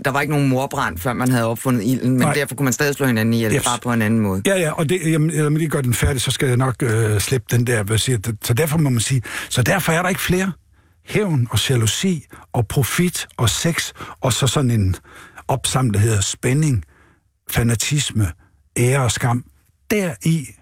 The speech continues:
Speaker 2: ligger kimen til al kriminalitet, om det er overklasse, kriminalitet,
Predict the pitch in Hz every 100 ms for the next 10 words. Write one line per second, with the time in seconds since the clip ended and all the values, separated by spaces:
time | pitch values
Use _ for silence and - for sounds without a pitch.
0 | _ _ _ - 127 143 131 - - -
1 | 156 143 110 98 131 - _ - 170 160
2 | - 135 120 110 - 135 - 131 117 139
3 | 120 110 104 95 - - _ _ - 143
4 | 190 147 139 131 143 - 131 123 107 107
5 | 117